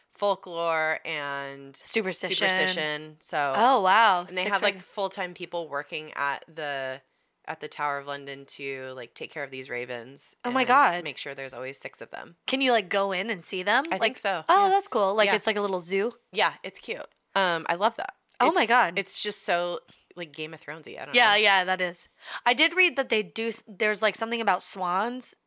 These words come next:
Speaker 2: uh,
Speaker 1: Oh.
Speaker 2: and they, like, count them every year. There's, like, an event where they, like, count all the swans 'cause they used to eat them. I don't
Speaker 1: Oh,
Speaker 2: know.
Speaker 1: huh.
Speaker 2: Well, whatever.
Speaker 1: Well, I, so when I was reading about this little tidbit,
Speaker 2: Mm-hmm.
Speaker 1: I <laughs> I did not know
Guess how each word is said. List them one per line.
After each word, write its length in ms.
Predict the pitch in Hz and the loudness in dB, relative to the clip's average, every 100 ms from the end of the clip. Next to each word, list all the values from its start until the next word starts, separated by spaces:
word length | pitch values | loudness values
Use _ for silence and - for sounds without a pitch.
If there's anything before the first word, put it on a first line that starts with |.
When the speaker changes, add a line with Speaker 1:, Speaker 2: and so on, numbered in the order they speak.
| _ - | _ -2
Speaker 2:
uh, 400 | 214 202 196 190 | 4 4 4 2
Speaker 1:
Oh. 40 | 165 | 0
Speaker 2:
and 140 | 208 | -4
they, 80 | 202 | -2
like, 160 | 180 165 | -4 -6
count 260 | - 180 | -6 -6
them 120 | 202 214 | -4 -4
every 240 | 208 233 | -2 -2
year. 200 | 226 233 | 0 0
There's, 200 | 208 180 | -2 -4
like, 140 | 180 | -4
an 80 | 185 | -6
event 340 | 175 170 175 - | -8 -6 -6 -8
where 100 | 196 | -8
they, 120 | 185 | -8
like, 160 | 180 180 | -8 -8
count 280 | - 180 180 | -10 -6 -4
all 100 | 180 | -4
the 80 | 180 | -6
swans 360 | - 175 196 | -8 -6 -6
'cause 120 | - | -8
they 80 | 190 | -6
used 160 | 202 190 | -6 -6
to 40 | 190 | -10
eat 220 | 196 - | -10 -6
them. 340 | 220 220 220 _ _ - - | -4 -4 -8 _ _ -20 -4
I 100 | 226 | 0
don't 80 | 202 175 | 0 0
Speaker 1:
Oh, 40 | 170 | -6
Speaker 2:
know. 80 | 180 | -10
Speaker 1:
huh. 200 | - 370 - - | -14 -14 -14 -16
Speaker 2:
Well, 180 | 233 214 _ | -16 -16 _
whatever. 280 | - - - - _ - - - | -16 -14 -16 -18 _ -20 -18 -2
Speaker 1:
Well, 300 | 214 208 196 | 4 6 6
I, 340 | - 190 202 - - - | 6 6 6 0 -6 -18
so 400 | - - 180 170 - _ _ | -10 -2 0 0 -4 _ _
when 160 | - 185 | -6 -2
I 60 | |
was 140 | 165 160 | -2 -2
reading 280 | 175 175 165 | -2 -2 -2
about 340 | 151 135 - | 2 0 0
this 220 | 156 143 | -8 -10
little 180 | 151 139 | -8 -10
tidbit, 480 | 143 147 139 135 131 - | -8 -8 -4 -2 -2 -6
Speaker 2:
Mm-hmm. 100 | - | -4
Speaker 1:
I 560 | 160 143 143 143 139 131 - _ _ - | 0 0 0 -2 -4 -6 -10 _ _ -18
<laughs> 400 | - - - - | -14 -12 -14 -6
I 100 | 156 | -6
did 220 | 156 170 | -4 -8
not 240 | 170 156 147 | -2 -2 -2
know 280 | 160 170 | -4 -4